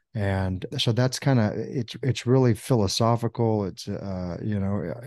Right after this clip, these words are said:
in, in the mind, I think sometimes that people need the help. Now, we've built out an entire learning library, Eric, which, where we've essentially done a mind and data dump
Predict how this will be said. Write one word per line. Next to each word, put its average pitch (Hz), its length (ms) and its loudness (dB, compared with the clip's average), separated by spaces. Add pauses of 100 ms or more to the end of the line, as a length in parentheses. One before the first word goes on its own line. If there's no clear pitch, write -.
(140)
in, 110 240 -2
in 113 180 2
the 104 60 2
mind, 95 640 0 (340)
I 98 100 -4
think 101 280 -4
sometimes 98 720 -2
that 92 400 -6
people 104 260 -4
need 101 220 -2
the 90 100 -6
help. 98 320 -2 (300)
Now, 113 180 4
we've 123 260 4
built 120 280 4
out 110 320 4
an 101 120 0
entire 104 640 0
learning 104 480 0
library, 95 720 -4
Eric, 98 420 -4
which, - 380 -6 (320)
where 101 160 0
we've 104 240 2 (600)
essentially 113 920 0
done 104 260 4
a 92 40 2
mind 101 580 2 (320)
and 95 240 -2
data 104 320 0
dump 90 420 -4